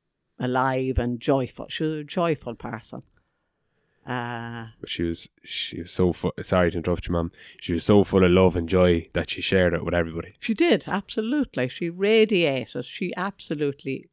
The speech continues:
Speaker 1: radiated love and joy. And I remember being horrified when I went to my, I think it was my second or maybe my third job as a teacher, hearing people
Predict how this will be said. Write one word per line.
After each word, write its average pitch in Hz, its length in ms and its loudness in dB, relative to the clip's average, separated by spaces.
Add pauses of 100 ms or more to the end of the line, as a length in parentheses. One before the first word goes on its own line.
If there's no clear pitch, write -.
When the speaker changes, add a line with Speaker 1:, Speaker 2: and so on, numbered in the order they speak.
Speaker 1:
radiated 147 1080 0 (420)
love 127 560 -2
and 117 240 -10
joy. 117 420 -4
And 131 140 -6
I - 40 -8
remember 131 520 -4
being 120 160 -4
horrified 127 680 -4
when 113 160 -4
I 120 260 -10 (720)
went 127 200 -2
to 127 80 -12
my, 123 160 -4
I 127 720 -12
think - 180 -18
it - 20 -14
was - 160 -16
my 113 80 -8
second 123 640 -12
or 113 140 -8
maybe 127 320 -8
my 120 200 -8
third 139 420 -8
job 117 280 -8
as 113 140 -8
a 120 40 -8
teacher, 113 600 -10 (100)
hearing 131 640 -8 (440)
people 120 560 -6